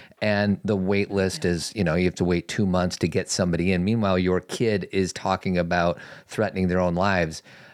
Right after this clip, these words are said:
Speaker 1: Um, I assume, because what's cool about your book, from what I'm understanding, is most books are written with the individual in mind. And I think, and tell me if I'm wrong, that this book is written not just for the individual, but, like,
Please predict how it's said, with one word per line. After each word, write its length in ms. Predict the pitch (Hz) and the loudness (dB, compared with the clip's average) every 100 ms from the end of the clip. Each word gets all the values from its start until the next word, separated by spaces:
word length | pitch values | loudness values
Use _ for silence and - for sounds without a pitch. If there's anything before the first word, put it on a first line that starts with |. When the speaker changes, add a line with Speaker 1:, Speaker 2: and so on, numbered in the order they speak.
| - | -10
Speaker 1:
Um, 400 | 107 104 101 98 - - | -4 -2 0 -2 -4 -4
I 80 | 117 | -2
assume, 720 | 110 - - 175 135 113 107 | -2 -2 -2 0 0 0 -2
because 340 | - 127 104 - | -2 -4 -4 -4
what's 240 | 117 120 | -6 -6
cool 260 | - 185 185 | -6 -4 -2
about 200 | 135 107 | -2 -2
your 80 | 98 | -2
book, 400 | 80 117 107 - - | 0 0 0 -4 -8
from 220 | - 98 | -2 0
what 100 | 101 | 2
I'm 140 | 95 | 2
understanding, 500 | 92 85 - 139 123 | 0 0 -2 0 2
is 140 | 98 95 | 0 0
most 240 | 135 165 | -2 -2
books 180 | 165 - | -4 -2
are 100 | 120 | 0
written 240 | 104 98 | 0 0
with 120 | 104 - | 0 0
the 120 | 92 | -2
individual 540 | 98 82 180 107 110 | 0 0 0 0 0
in 100 | 110 | 2
mind. 320 | 110 117 120 110 - - _ | 0 0 -2 -4 -14 -20 _
And 100 | 107 | -2
I 80 | 101 | 0
think, 360 | - 156 123 101 | 0 -2 0 -2
and 100 | 87 | 0
tell 100 | 92 | 0
me 120 | 90 | 2
if 80 | 92 | 2
I'm 140 | 87 | 2
wrong, 340 | 95 90 87 - - - | 2 0 -2 -8 -20 -4
that 140 | 95 | -2
this 160 | 143 156 | -2 -2
book 200 | - 98 | -4 -2
is 120 | 95 | 0
written 200 | 107 101 | 0 0
not 160 | 117 143 | -2 0
just 160 | 123 | -2
for 140 | - 104 | -2 0
the 140 | 90 | 2
individual, 480 | 90 78 113 120 92 | 2 2 0 0 -2
but, 280 | 78 92 - | 0 -2 0
like, 200 | 95 | -2